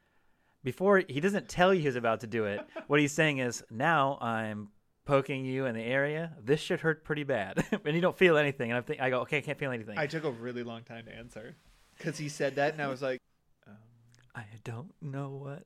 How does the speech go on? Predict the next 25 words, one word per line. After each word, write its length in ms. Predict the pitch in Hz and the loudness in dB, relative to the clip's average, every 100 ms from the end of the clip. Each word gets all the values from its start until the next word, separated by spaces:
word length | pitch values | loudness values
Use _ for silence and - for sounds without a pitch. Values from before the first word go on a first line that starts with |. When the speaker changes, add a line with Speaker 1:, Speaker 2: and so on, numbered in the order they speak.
| _ | _
Speaker 1:
to 100 | 147 | -16
do." 180 | 139 156 | -14 -10
Speaker 2:
"I 100 | 135 104 - | -10 -12 -12
don't 300 | 110 117 120 _ _ - | -12 -12 -16 _ _ -20
feel 160 | 104 - | -20 -20
it." 220 | - - _ - | -20 -20 _ 0
But 80 | 196 | 4
I 60 | |
was 100 | 160 175 | 4 4
like, 180 | 175 - _ _ _ _ - | 0 -4 _ _ _ _ -18
"You 140 | 117 | -16
need 580 | 117 120 117 113 110 - | -14 -14 -14 -16 -18 -14
Speaker 1:
You 160 | 120 139 | -4 -2
need 140 | 135 110 | -2 -4
to 60 | |
Speaker 2:
to 80 | 135 | -4
be 320 | 113 127 110 104 | -6 -6 -8 -6
Speaker 1:
yeah. 140 | 123 | -4
Speaker 2:
sure." 360 | 113 117 101 - - - | -2 -4 -8 -12 -14 -2
Speaker 1:
Now, 180 | 135 135 | 0 2
I 100 | 147 | 0
will 80 | 226 | 0
say 140 | 233 147 | 0 0
this, 220 | 123 - | -2 -4
too. 240 | 117 113 | -6 -6